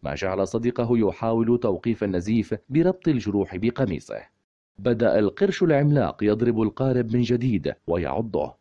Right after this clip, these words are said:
محاولا إسقاطه في الماء، لكن ولحسن الحظ ظهرت سفينة صغيرة كانت تعبر من ذلك المكان، ولاحظ طاقمها أن قارب راندي وصديقه يتعرض للهجوم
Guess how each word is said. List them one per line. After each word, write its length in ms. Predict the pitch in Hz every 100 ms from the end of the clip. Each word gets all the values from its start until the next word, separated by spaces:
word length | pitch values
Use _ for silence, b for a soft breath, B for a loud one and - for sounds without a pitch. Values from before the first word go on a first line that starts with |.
| -
محاولا 760 | 127 - 190 185 165 175 175
إسقاطه 480 | 90 - 107 107 120
في 100 | 117
الماء، 360 | 156 180 160 - _ -
لكن 400 | 78 90 123 139
ولحسن 500 | 151 62 - - 98
الحظ 380 | - 131 123 - _
ظهرت 360 | 131 135 127 127
سفينة 400 | 127 120 196 196
صغيرة 760 | 185 170 - 113 139 113 82 - -
كانت 360 | 143 127 110
تعبر 380 | 170 160 143 143
من 140 | 135
ذلك 360 | 98 107 101 98
المكان، 540 | 95 90 - 80 57 - _
ولاحظ 500 | 117 170 214 - 160
طاقمها 720 | 160 110 80 104 113 107 123 165
أن 120 | 131
قارب 440 | - 110 110 107
راندي 400 | 95 80 107 113
وصديقه 520 | 113 101 110 131 139
يتعرض 600 | 123 117 98 90 113 120
للهجوم 600 | 117 113 120 135 165 87